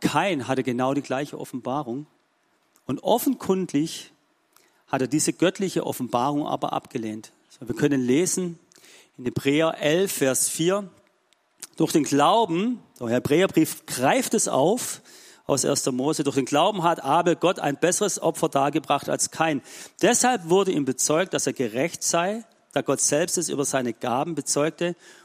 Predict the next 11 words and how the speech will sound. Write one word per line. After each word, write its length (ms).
Und 100
durch 140
den 160
Glauben 420
redete 360
er 120
noch, 300
obwohl 840
er 100
gestorben 480
ist." 340